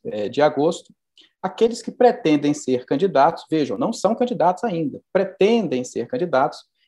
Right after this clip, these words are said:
eles já podem anunciar, anunciar sua, suas pretensas candidaturas e até mesmo exaltar suas qualidades pessoais, inclusive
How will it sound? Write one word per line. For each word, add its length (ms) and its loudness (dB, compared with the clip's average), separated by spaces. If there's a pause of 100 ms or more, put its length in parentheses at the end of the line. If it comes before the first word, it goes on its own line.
eles 160 -4
já 120 2
podem 360 4
anunciar, 920 0 (520)
anunciar 600 2
sua, 520 -2 (160)
suas 220 -12
pretensas 560 -6
candidaturas 800 -4 (400)
e 80 0
até 260 -2
mesmo 440 0
exaltar 640 2
suas 300 -8
qualidades 560 -2
pessoais, 500 2
inclusive 960 -4